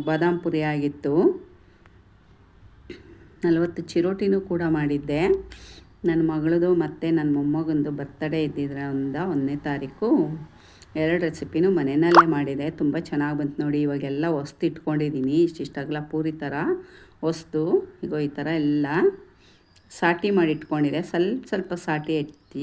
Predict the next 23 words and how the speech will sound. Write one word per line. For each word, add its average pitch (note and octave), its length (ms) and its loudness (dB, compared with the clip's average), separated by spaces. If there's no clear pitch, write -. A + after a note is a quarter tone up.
ತುಪ್ಪ - 260 -8
ಮತ್ತು E3 400 -2
ಅಕ್ಕಿ D#3+ 300 -2
ಹಿಟ್ಟು E3+ 200 2
ಸಾಟಿ, C#3+ 380 -2
ಒಳಗಡೆ F3 480 2
ಮೃದುವಾಗಿ F3 600 2
ಬರುತ್ತೆ D3+ 380 -4
ಸಾಫ್ಟಾಗಿ D3 680 -4
ಅಂತ. C3 200 -4
ತುಂಬ E3 220 -2
ಸಾಫ್ಟಾಗಿ E3+ 600 -4
ಚೆನ್ನಾಗೇ F3 460 2
ಬಂದಿತ್ತು D3+ 440 0
ಬಾದಾಮ್ C#3+ 420 -4
ಪುರಿ. C3 280 -6
ನೋಡಿ, D3+ 300 -2
ಇವಾಗ C#3 340 -4
ಎಲ್ಲ D3+ 240 -2
ಸಾಟಿ C#3 360 -8
ಮಾಡ್ತಾ D3+ 320 -4
ಇದ್ದಾಳೆ, C3 460 -6
ನಾನು F3 240 -4